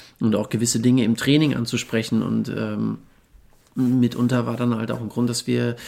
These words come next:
kon-, noch konsequenter verteidigen müssen. Und, und das haben die Jungs echt ganz gut umgesetzt. Und, äh, das wird aber auch im Training, wird darauf viel Wert gelegt, dass auch dieses Verteidigen, ähm,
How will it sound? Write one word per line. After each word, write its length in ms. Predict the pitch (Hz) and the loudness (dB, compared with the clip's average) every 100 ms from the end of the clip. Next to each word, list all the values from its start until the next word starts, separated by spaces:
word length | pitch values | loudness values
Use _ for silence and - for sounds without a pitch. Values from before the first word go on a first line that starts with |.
| - - - - | -16 -18 -20 -6
kon-, 160 | 113 | 2
noch 180 | 123 131 | 2 2
konsequenter 540 | - 123 123 - 127 123 | 0 0 0 0 0 0
verteidigen 480 | 120 147 170 127 | 0 2 2 2
müssen. 260 | 107 - 113 | 0 -4 -6
Und, 260 | 107 110 - | -6 -8 -8
und 220 | 117 110 | -8 -6
das 160 | 117 | -6
haben 140 | 117 117 | -2 0
die 80 | 113 | 2
Jungs 380 | 113 127 123 | 2 0 -2
echt 180 | - 120 | -8 -8
ganz 160 | 110 - | -8 -4
gut 120 | 110 | 0
umgesetzt. 560 | 143 175 113 107 - 107 | 2 2 0 -6 -8 -6
Und, 300 | 110 104 117 | -4 -4 -4
äh, 240 | 110 104 - - - - - | -4 -4 -8 -14 -16 -18 -12
das 240 | 117 - | -10 0
wird 140 | 120 | 0
aber 160 | 120 120 | 0 -2
auch 200 | 123 117 | -4 -2
im 120 | 117 | -2
Training, 520 | - - 117 135 139 | -2 -4 0 2 0
wird 140 | 127 123 | -2 -4
darauf 280 | 123 113 - | -6 -6 -2
viel 220 | 123 113 | 0 0
Wert 220 | 110 117 | -2 -4
gelegt, 380 | 135 143 165 139 | -2 -2 -2 -6
dass 200 | - - | -8 -8
auch 280 | - 127 135 - | -8 -10 -10 -16
dieses 400 | 147 139 127 127 | -6 -4 -4 -4
Verteidigen, 720 | 127 - 131 131 131 131 135 - - - - - | -6 -6 -4 0 2 2 0 -6 -18 -18 -18 -12
ähm, 580 | 139 123 120 117 120 - | -6 -2 0 0 -2 -6